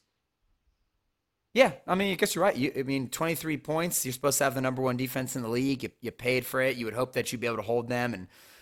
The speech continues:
the defense never stopped Joe Burrow at any point. And, uh, but still, when you start that second half with three and out, three and out, three and out, you are directly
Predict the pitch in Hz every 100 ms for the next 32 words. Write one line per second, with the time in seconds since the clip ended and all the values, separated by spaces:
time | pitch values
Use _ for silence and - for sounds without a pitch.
0 | - - 127 120 123 - 120 120 - 107
1 | 104 113 110 113 113 110 110 107 - 120
2 | 120 117 104 104 107 101 104 101 104 165
3 | - 220 131 98 - - 160 202 180 -
4 | 196 196 175 147 160 151 135 135 127 123
5 | - 139 127 123 113 131 123 123 127 127
6 | 120 117 139 - _ - 160 160 147 131
7 | 135 135 131 131 113 107 95